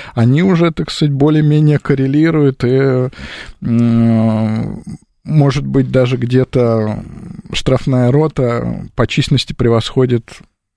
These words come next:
даже не батальон, а может полк превосходить, один из этих полков, потому что реально наступали даже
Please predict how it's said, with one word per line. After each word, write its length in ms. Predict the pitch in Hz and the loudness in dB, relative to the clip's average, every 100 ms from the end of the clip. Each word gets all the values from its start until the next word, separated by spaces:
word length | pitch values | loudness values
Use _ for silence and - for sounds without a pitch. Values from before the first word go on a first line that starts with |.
| _ _ _ _ _ _ | _ _ _ _ _ _
даже 420 | - 147 117 131 131 | 0 2 2 0 2
не 120 | 127 | 0
батальон, 640 | 123 - 123 135 165 160 - | 0 0 0 2 2 0 -2
а 100 | 113 | 0
может 300 | 123 123 - _ _ - | 0 0 -4 _ _ 0
полк 280 | 143 120 | 0 -2
превосходить, 600 | - - 110 107 104 113 | -8 -8 -6 -6 -6 -4
один 220 | 107 123 127 | -4 -2 0
из 80 | |
этих 200 | 120 92 | 0 -2
полков, 320 | - 131 127 117 | -2 -4 -4 -4
потому 140 | 110 | -4
что 140 | - | 0
реально 200 | 156 277 | 2 4
наступали 380 | 156 - 139 160 | 2 0 -2 0
даже 240 | 139 127 | 2 0